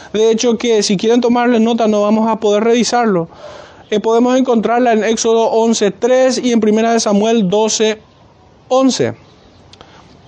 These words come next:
El texto que habíamos citado de Segunda de Reyes catorce veinticinco nos indica que Jonás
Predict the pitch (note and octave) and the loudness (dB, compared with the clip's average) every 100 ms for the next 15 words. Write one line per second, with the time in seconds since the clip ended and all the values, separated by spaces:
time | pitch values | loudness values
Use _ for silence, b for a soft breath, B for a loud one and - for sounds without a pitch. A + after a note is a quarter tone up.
0 | - - - - - - - _ - - | -20 -20 -20 -20 -20 -20 -20 _ -20 -20
1 | - - B B B B - - A3 G#3+ | -20 -20 B B B B -20 -4 -2 0
2 | B3+ C4+ C4+ C4 B3 B3 B3+ A#3+ G3+ A3+ | 0 0 0 0 2 2 2 0 -2 0
3 | A#3+ A#3 G#3+ G3+ G3+ A#3 A#3 G3+ G#3+ G#3+ | 2 2 0 0 2 2 0 2 0 0
4 | G#3+ F#3 G#3 G#3+ A3 A3+ G#3+ F#3+ A3+ A3+ | -2 -2 0 0 0 0 0 0 0 0
5 | A3 A3+ A3+ A3 C4 C4+ C4 C4+ C4 B3 | 0 0 0 0 0 0 -2 -4 -2 0
6 | A3+ A#3+ A#3 | 0 0 -4